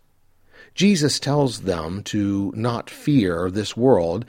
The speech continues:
and what this world can do to them, because they cannot do anything but affect the body. They cannot do anything against the spirit and soul. In verse twenty-nine, Jesus speaks of the sparrows, and he poses a question to them.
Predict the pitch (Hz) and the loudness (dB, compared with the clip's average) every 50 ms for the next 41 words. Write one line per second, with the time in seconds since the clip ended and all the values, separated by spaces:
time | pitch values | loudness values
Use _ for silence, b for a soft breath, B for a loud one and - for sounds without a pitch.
0 | B B B B B B B B _ 147 139 139 143 170 180 151 - - - 127 | B B B B B B B B _ 4 6 6 6 4 4 2 0 -6 -2 0
1 | 147 147 - - 139 156 147 135 - - 131 113 104 95 98 135 175 190 170 139 | 0 0 2 2 4 6 6 4 4 2 0 0 0 0 2 2 4 4 2 0
2 | - - 185 190 175 120 90 80 65 62 71 - - _ _ _ _ _ _ _ | 0 -2 0 0 2 0 0 -2 -4 -8 -14 -16 -20 _ _ _ _ _ _ _
3 | _ _ - 120 131 131 110 127 156 135 - - 151 156 139 127 131 127 127 - | _ _ 0 4 4 4 6 6 2 2 2 -2 -2 -2 0 2 0 0 2 4
4 | 160 202 220 196 135 - - 85 82 85 87 92 107 110 120 110 113 - 135 123 | 4 6 6 4 2 0 -4 -6 -6 -4 -6 -6 0 2 2 2 4 2 0 0
5 | - - 135 117 135 135 127 107 82 78 - 85 - b b b b b b b | 0 -2 -2 0 0 0 0 -2 -4 -8 -12 -14 -18 b b b b b b b
6 | b 107 135 151 143 160 156 147 123 120 127 131 104 147 190 196 160 - 104 92 | b 4 4 4 6 4 2 2 2 2 2 2 4 4 4 4 4 2 -2 -6
7 | 95 95 95 104 101 98 - - 101 - - - - 127 101 92 87 - 87 - | -6 -2 -2 -4 -2 -2 -6 -8 -8 -8 -6 -2 0 0 2 0 -2 -4 -8 -10
8 | - - 98 82 71 58 - _ _ _ _ _ _ _ _ _ _ _ _ _ | -6 -4 -4 -4 -4 -8 -12 _ _ _ _ _ _ _ _ _ _ _ _ _
9 | _ B B B B B B - 156 156 147 185 165 - - - - 220 185 127 | _ B B B B B B -2 -2 2 4 2 2 2 0 -2 0 0 2 2
10 | 95 90 98 101 - 110 117 123 120 123 120 - - - 98 90 - - - 123 | 2 0 -2 -2 0 0 0 0 0 -4 -6 -6 -4 -4 -4 -4 -4 -4 -6 -4
11 | 120 135 - - - 170 165 104 80 69 - - - - - _ _ _ _ _ | -4 -6 -4 -2 0 2 2 2 0 -4 -10 -14 -16 -16 -18 _ _ _ _ _
12 | _ _ _ _ B B B B B 160 170 185 - - 180 220 208 156 139 123 | _ _ _ _ B B B B B 2 2 2 4 4 2 2 2 2 0 -4
13 | 131 131 - - 151 151 139 - - 98 - - 92 80 82 78 71 71 | -4 -4 -2 -2 0 0 -2 -4 -6 -8 -8 -8 -10 -10 -10 -10 -10 -14